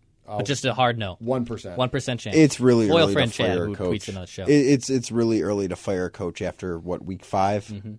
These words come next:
Speaker 1: Well,
Speaker 3: You, you,
Speaker 1: and,
Speaker 3: I think
Speaker 1: and
Speaker 3: you
Speaker 1: I'll
Speaker 3: gotta
Speaker 1: say
Speaker 3: wait
Speaker 1: this.
Speaker 3: until at least midseason.
Speaker 1: If you, okay,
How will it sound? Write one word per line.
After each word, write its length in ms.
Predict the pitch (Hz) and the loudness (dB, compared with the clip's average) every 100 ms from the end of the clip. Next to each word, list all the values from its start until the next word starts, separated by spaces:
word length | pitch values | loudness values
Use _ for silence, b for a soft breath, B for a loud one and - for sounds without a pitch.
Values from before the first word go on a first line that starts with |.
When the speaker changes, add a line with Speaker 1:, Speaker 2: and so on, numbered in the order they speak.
| - | -8
Speaker 1:
Well, 280 | 120 147 131 | 0 0 2
Speaker 3:
You, 40 | |
you, 160 | 147 82 | 0 2
Speaker 1:
and, 80 | 135 | 2
Speaker 3:
I 40 | |
think 200 | 147 170 | 4 2
Speaker 1:
and 80 | 143 | 2
Speaker 3:
you 40 | 156 | 6
Speaker 1:
I'll 40 | |
Speaker 3:
gotta 160 | 139 110 | 6 6
Speaker 1:
say 40 | |
Speaker 3:
wait 60 | 98 | 2
Speaker 1:
this. 80 | 90 | -2
Speaker 3:
until 200 | 87 95 | -4 -4
at 60 | 82 | -4
least 260 | 92 - | -6 -6
midseason. 580 | 95 85 - 98 92 90 - | -8 -8 -8 -6 -6 -8 -4
Speaker 1:
If 160 | 139 123 | -4 -2
you, 240 | 147 208 | -4 -2
okay, 420 | 160 196 151 160 | -2 0 0 -2